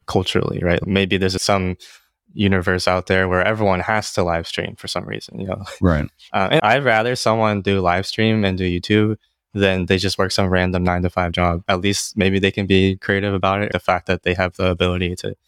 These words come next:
Speaker 1: try something else, I think that's great.
Speaker 2: I think that's right. I mean, there, every era has presented us with demeaning forms of human labor, right?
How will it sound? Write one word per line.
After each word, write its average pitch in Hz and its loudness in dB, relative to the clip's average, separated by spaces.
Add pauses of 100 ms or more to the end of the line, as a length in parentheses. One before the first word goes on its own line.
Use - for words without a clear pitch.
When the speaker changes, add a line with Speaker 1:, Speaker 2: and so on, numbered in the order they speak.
(320)
Speaker 1:
try 104 0
something 95 0
else, 95 2
I 98 2
think 95 -2
that's 92 -4
great. 107 -2
Speaker 2:
I 123 0
think 131 0
that's 113 0
right. 123 4
I 90 2
mean, 92 -2
there, 104 2
every 139 2
era 107 2 (320)
has 107 2
presented 101 2
us 90 4
with 87 -2
demeaning 98 4
forms 87 0
of 82 -2
human 85 4
labor, 82 0
right? 82 -2